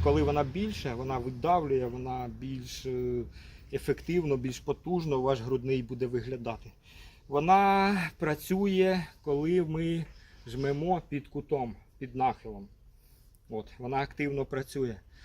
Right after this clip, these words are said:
Е, ну дивіться, якщо ми, до-, припустимо, жмемо стоя, от, виконуємо жим, активно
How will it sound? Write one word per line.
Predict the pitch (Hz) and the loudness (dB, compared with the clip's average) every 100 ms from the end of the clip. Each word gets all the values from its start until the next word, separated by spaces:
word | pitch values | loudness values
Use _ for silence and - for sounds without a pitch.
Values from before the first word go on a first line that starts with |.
| - - - - - - - - 143 | -20 -20 -20 -20 -20 -20 -20 -14 -4
Е, | 165 160 156 151 151 143 127 117 - | 0 0 0 0 -2 -4 -6 -12 -6
ну | 156 | -2
дивіться, | 180 196 143 - | 2 2 2 -4
якщо | 123 - - 208 | -6 -6 -2 0
ми, | 175 156 | 0 -4
до-, | 143 123 - - - | -6 -8 -14 -20 -12
припустимо, | 147 147 160 - 131 123 | -10 -6 -8 -6 -10 -8
жмемо | 117 143 143 131 117 - | -6 -6 -4 -6 -8 -18
стоя, | - - 139 151 151 - - - - - - - - - | -12 -2 0 -2 -6 -18 -20 -20 -20 -20 -20 -20 -20 -20
от, | 135 131 - - - - - | -20 -20 -20 -20 -20 -20 -12
виконуємо | 139 156 151 151 156 156 151 | -10 -6 -6 -4 -6 -8 -8
жим, | 175 180 - | -6 -6 -8
активно | 127 - 151 175 175 185 | -16 -8 -2 0 0 -2